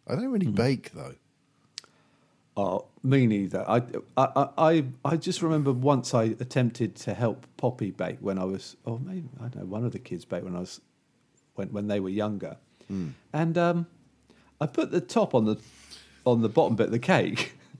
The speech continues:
Speaker 2: <laughs> and it started just sliding off.
Speaker 1: Right.
Speaker 2: And I, I, I just, I haven't kind of, I don't know, something, I, I, baking isn't really my thing. I've never, I, I love cooking, but I, I'm not a baker.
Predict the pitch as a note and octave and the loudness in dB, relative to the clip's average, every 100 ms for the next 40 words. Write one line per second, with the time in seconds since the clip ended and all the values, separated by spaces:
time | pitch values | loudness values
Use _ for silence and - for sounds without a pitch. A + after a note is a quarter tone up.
0 | _ - - - - - G3+ C4+ - - | _ -20 -20 -18 -16 0 2 2 0 4
1 | D4 C#4+ A#3 A#3 - A3 A#3 A#3 A3+ C#4+ | 6 6 4 0 2 4 6 6 4 6
2 | A3 G2+ - - _ _ - C3+ C3+ A2+ | 6 4 -2 -20 _ _ -8 0 2 4
3 | A#3+ C4+ - - B3 C#4 - C#4 D#4+ - | 6 4 0 0 2 2 -4 -6 -6 -8
4 | - _ A#3 C#4 D4+ G#3+ - - G#3+ F#3 | -16 _ -2 0 0 -4 -10 -10 -2 0
5 | F3 - _ _ - F#3 A#3+ D4 B2 - | 0 -6 _ _ -8 -4 -2 0 0 0
6 | - D#3 B2 F3 - E3+ - - C#3 _ | -2 -2 0 -2 -2 -8 -8 -14 -14 _
7 | - C#4 C#4 G3 G#3 D3 G#2 A#2+ G#2+ G#2+ | 0 0 2 0 2 0 2 2 2 0
8 | B2 D#3+ G2+ B2+ F3 - D#3+ - D3 E3+ | -2 -2 0 0 -2 -2 -4 -4 -4 -2
9 | G#3 - F#3 G#2 E2+ F#2+ G#2 - - - | -2 0 -2 -2 -6 -6 -8 -10 -18 -10
10 | A2 A#2+ B2 A2+ B2 B2+ D#3+ | -2 0 0 0 -2 -2 -8